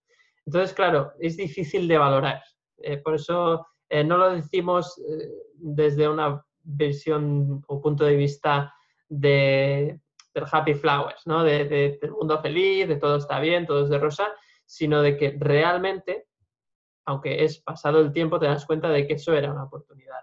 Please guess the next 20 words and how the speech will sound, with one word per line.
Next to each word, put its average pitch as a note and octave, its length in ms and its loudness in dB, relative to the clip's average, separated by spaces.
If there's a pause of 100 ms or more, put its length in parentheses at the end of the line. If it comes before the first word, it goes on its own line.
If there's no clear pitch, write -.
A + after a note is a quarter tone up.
¿no? D3 140 -20 (320)
Pero F#3+ 160 2
eso A#3+ 100 0
solo A#3+ 240 4
lo G#3 80 4
sabes G#3+ 300 2
a G3 80 0
posteriori. D#3 520 0 (1300)
Entonces, E3 680 0
eh, D3+ 360 4
bueno, C#3+ 200 0
pues - 160 -14
esa C#3+ 140 -2
sería C#3 320 -4
la, D3 320 -10
la C#3 80 -12
idea. D3 320 -4 (480)
Y F#3+ 340 -8
Juan F#3 320 -2
Pedro, F#3 540 2